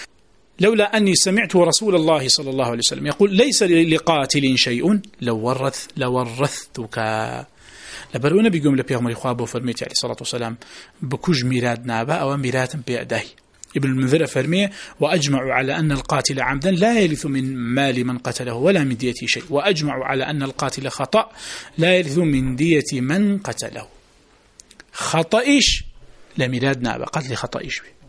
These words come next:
وما الحكمة في ذلك المنع مع أنه خطأ غير مقصود؟ أي باشا بو،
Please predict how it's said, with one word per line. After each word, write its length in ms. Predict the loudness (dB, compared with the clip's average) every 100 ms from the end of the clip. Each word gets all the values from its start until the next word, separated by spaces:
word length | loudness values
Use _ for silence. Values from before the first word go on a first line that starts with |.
| -20 -20 _ _ -20 -20 -20 _ _ _ _
وما 140 | 6 6
الحكمة 340 | 4 2 2
في 240 | 0 0
ذلك 340 | 2 2 0 -4
المنع 340 | -4 -4 -8 -14 _ _ -4
مع 200 | -2 0
أنه 220 | 2 0
خطأ 380 | -2 -4 -6 -6 _ _ _ _ 2
غير 200 | 4 4
مقصود؟ 360 | -2 -4 -8 -10 _ -4
أي 60 | 0
باشا 240 | 2 2
بو، 280 | 4 2